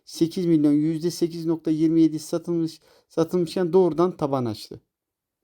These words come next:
Bu da beklemediğimiz bir durumda. Ya en azından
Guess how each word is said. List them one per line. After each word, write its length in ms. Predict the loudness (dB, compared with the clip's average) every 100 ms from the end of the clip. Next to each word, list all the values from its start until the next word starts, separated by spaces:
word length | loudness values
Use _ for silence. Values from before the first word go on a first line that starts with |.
| _ _ _ _ _ _ _ _ -18 0
Bu 120 | 4
da 160 | 4 2 -14 -20 _
beklemediğimiz 840 | 4 6 4 6 6 4 2 -4 -6
bir 140 | -4
durumda. 320 | -2 -2 0 2
Ya 200 | 2 4
en 140 | 4
azından 480 | 4 4 4 4